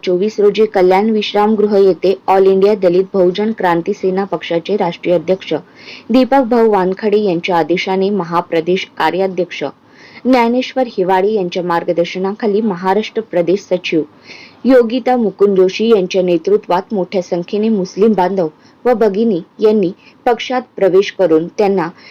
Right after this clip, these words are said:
जिल्हा विधानसभा व वॉर्डाच्या विविध पदी नियुक्ती देण्यात आली. यावेळी यवतमाळवरून आलेल्या महाराष्ट्र बेरोजगार निराधार मानव समितीचे संस्थापक अध्यक्ष अयूब शेख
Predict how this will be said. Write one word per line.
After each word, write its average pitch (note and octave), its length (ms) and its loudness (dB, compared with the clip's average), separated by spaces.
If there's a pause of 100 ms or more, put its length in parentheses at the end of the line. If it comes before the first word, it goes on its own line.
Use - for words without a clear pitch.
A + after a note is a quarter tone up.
(200)
जिल्हा B3 300 4
विधानसभा G3+ 720 0
व G#3 160 2
वॉर्डाच्या F3+ 480 2
विविध F3+ 380 0
पदी F3+ 320 -2
नियुक्ती F#3 440 -2
देण्यात D#3+ 380 -2
आली. D#3 180 0 (340)
यावेळी F#3+ 500 2 (380)
यवतमाळवरून A#3+ 880 0
आलेल्या F3 380 2
महाराष्ट्र F#3 560 -4
बेरोजगार G3 720 2
निराधार F#3 540 -2
मानव F3 320 0
समितीचे F3 580 -4
संस्थापक G3+ 680 -4
अध्यक्ष F3+ 420 -4 (600)
अयूब B3+ 360 2
शेख G3 280 0